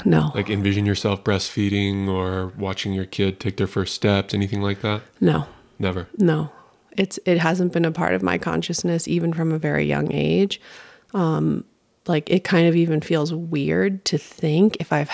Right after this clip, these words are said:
Speaker 1: had a thought of breastfeeding a child, 'cause the answer is no.
Speaker 2: Mm.
Speaker 1: Yeah.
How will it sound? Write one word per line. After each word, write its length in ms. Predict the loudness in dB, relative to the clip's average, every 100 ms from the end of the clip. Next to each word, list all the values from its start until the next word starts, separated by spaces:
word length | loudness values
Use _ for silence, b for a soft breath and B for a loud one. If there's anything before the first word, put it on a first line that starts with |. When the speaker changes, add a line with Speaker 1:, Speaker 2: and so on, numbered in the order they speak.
| -4
Speaker 1:
had 140 | -2 -2
a 40 | -2
thought 360 | -2 2 2 2
of 160 | 0 0
breastfeeding 560 | 2 2 0 0 -2 -2
a 40 |
child, 420 | 0 0 0 -2 -4
'cause 140 | -2
the 140 | 0
answer 280 | 0 -2 -2
is 200 | -2 -2
no. 300 | -4 -4 -6 -10 _ -10
Speaker 2:
Mm. 180 | -10 -10 b b _ _ _ -8
Speaker 1:
Yeah. 240 | -6 -6